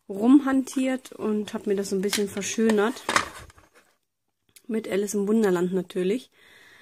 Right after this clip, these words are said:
Ähm, ja, das war einfach mal, da hatte ich Langeweile und hab mir das noch so ein bisschen schöner gemacht. Ja,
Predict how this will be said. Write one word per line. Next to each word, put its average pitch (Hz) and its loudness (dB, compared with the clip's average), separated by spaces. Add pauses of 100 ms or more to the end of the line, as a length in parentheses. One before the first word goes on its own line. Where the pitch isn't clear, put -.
(200)
Ähm, 196 -6 (400)
ja, 185 -4 (500)
das 196 -20
war 175 -8
einfach 190 -8
mal, 185 -2 (760)
da 277 -2
hatte 262 0
ich 247 -6
Langeweile 214 0
und 190 -2 (460)
hab - -6
mir 196 0
das 185 -4
noch 190 -6
so - -6
ein 185 2
bisschen 185 -2
schöner 185 0
gemacht. 170 -6 (920)
Ja, 240 0